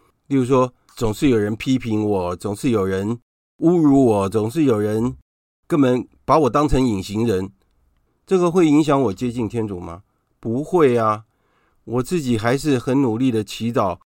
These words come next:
我还是照样去望弥撒，我还是可以跟天主做很亲密的交谈。所以我已经超越了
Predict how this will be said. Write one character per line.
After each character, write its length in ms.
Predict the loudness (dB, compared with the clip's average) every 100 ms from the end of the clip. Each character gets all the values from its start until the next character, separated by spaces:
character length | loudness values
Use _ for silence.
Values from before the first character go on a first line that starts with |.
| -8
我 120 | -4
还 140 | -2 -2
是 160 | -4
照 260 | 0 2 2
样 140 | 2
去 120 | 0
望 240 | 2 2 2
弥 180 | -2 -4
撒， 320 | -2 -2 -4 _ _ _ _
我 100 | -8
还 160 | -4 -4
是 120 | -4
可 120 | 0
以 240 | 0 0 -8
跟 180 | -2 -2
天 240 | 2 0 0
主 140 | -4
做 180 | -2 -2
很 180 | -2 -6
亲 240 | 0 4
密 140 | 4
的 140 | 2 -2
交 200 | -2 -2
谈。 300 | -6 -12 -16 -20 _ _ _ _ _ _ _ _
所 240 | -6 0 2
以 20 |
我 180 | 6 4
已 80 |
经 200 | 4 -2 _ _
超 400 | -4 0 2 2
越 200 | 0 -2
了 240 | -6 -12